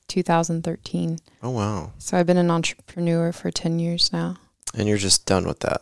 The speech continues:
Speaker 1: Well, I still do my friend's hair. I still do my friend Summer's
Speaker 2: Yeah.
Speaker 1: hair, and I still enjoy coloring hair, and I just cut another friend's hair recently, and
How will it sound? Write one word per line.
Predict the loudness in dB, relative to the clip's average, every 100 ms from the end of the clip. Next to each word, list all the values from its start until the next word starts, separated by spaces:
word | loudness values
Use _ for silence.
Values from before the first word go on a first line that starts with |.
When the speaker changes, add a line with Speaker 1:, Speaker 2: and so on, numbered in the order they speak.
| _ -20 _ _ _ -20 _ _ _ _ _ _
Speaker 1:
Well, | 8 10 12 10 8
I | 8 8 6
still | 8 10 10
do | 10 8 10 10
my | 10 8 6
friend's | 4 8 8 10 8 6 4 2 -2 -4 _ -10
hair. | 2 2 4 2 2
I |
still | 2 4 6
do | 6
my | 6 6
friend | 8 6 6
Summer's | 6 6 6 6
Speaker 2:
Yeah. | 6
Speaker 1:
hair, | 6 4 4 0 -4 -6
and | 2 4 6 6 6 4 0 -2 _ -4
I | 0
still | 4 6 8 8 6
enjoy | 4 4 4 2
coloring | 2 2 2 2 0 -2 -6 _
hair, | -2 2 2 2
and | 2 0 0 -4 -12 _ _ _ _
I | 4
just | 6 4
cut | 4 6
another | 8 10 10 8
friend's | 6 2 2
hair | 4 4 6
recently, | 4 2 2 2 2 2 -2 -8 _ _ -2
and | 2 2 2 2 0 0 -2